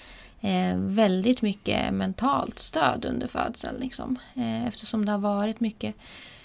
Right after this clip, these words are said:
grejer i mitt privatliv som har gjort att det har varit mycket stress senaste året. Ehm, och påfrestningar psykiskt. Så att jag tror att jag kommer,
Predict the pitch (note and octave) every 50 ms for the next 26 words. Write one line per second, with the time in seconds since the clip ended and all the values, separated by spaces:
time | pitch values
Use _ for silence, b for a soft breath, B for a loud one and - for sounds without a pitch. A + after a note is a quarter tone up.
0 | B B B B - - - - - - - A3+ G#3 G#3 G#3 G3 F#3+ F#3+ F#3+ F#3+
1 | - - - G3+ F#3+ G3 G3 F#3 - - A#3 A3 G#3 - G3+ F#3+ F#3+ F#3+ F#3 G3+
2 | G3+ - - A3 G#3 - - - - G#3 - - G3 - - - G#2 - - -
3 | - A3 - G3 - - - - - - - - - - A#3 A#3+ A#3 B3 G#3+ -
4 | - - - B3 B3 - B3+ B3 B3 A3+ - - - - - - - B3+ A3+ A3+
5 | A3 A3 G#3+ G#3 G#3 G#3 G#3 G#3 G#3 G#3 G#3+ G#3+ - - - B B B B B
6 | B B B B B B B B B - B3+ - - G#3+ G#3 F#3+ - G#3 G#3 -
7 | - - A3+ A3+ A3+ A#3+ B3 A#3+ - - - - - - - B2 A#2 - - A#2
8 | A#2 - - - - - - - A3 - - - B3 A3+ A3+ A#3 A3+ - - -
9 | - - - - - A#3 A3 A3+ - A3 G#3 G#3 G#3 G#3+